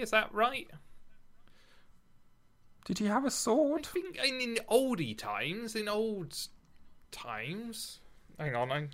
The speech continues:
Speaker 2: He's, he's robbed of his love brand by the nymphs, my notes say, who seek to quench it by plunging it in a fountain.
Speaker 1: Yes, which, which creates, uh, a hot spring.
Speaker 2: Yeah, the fountain heats up and the brand is not quenched, so that the nymphs thereafter bathe in hot water.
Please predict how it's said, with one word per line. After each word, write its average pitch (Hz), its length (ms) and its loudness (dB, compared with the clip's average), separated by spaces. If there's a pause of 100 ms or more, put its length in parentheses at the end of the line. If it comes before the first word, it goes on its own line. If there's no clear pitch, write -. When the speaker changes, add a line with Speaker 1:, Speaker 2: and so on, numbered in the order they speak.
Speaker 2:
He's, 143 180 0
he's 131 200 2
robbed 135 400 12
of 139 100 8
his 135 180 6
love 127 500 8
brand 104 720 6
by 107 160 8
the 110 100 2
nymphs, 107 720 -2 (800)
my - 140 0
notes - 320 -2
say, 110 220 0
who 120 160 0
seek 139 340 8
to - 100 -4
quench 131 420 8
it 113 120 2
by 110 100 8
plunging 127 360 4
it 123 140 -2
in 135 100 2
a 131 40 2
fountain. 127 560 4 (300)
Speaker 1:
Yes, 180 320 4
which, 165 220 0
which 165 200 0
creates, 151 540 4
uh, 127 340 4
a 120 460 4
hot - 180 0
spring. 113 440 0 (1300)
Speaker 2:
Yeah, 123 160 10
the 113 100 2
fountain 131 360 10
heats 131 240 4
up 127 200 12
and 113 140 2
the 117 60 6
brand 123 340 12
is 117 100 0
not 123 260 2
quenched, 113 520 4
so 110 80 2
that - 160 0
the 120 80 -2
nymphs 120 320 -2
thereafter 117 460 8
bathe 107 320 2
in 107 80 -2
hot 117 260 2
water. 101 440 0